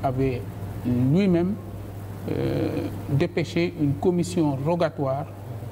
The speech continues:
à Dakar pour demander,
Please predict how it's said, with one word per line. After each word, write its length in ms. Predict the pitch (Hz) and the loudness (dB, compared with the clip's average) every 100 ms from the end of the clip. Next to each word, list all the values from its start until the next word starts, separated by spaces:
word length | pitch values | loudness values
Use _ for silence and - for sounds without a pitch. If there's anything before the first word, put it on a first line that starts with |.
| - - - - - - | -10 -12 -10 -10 -8 0
à 100 | 113 | 2
Dakar 440 | 143 139 135 113 - - - - - - - - - - | 2 2 2 2 -4 -10 -12 -10 -10 -10 -8 -8 -8 -2
pour 140 | 147 123 | 0 2
demander, 640 | 185 196 190 175 156 156 | 2 2 4 4 4 2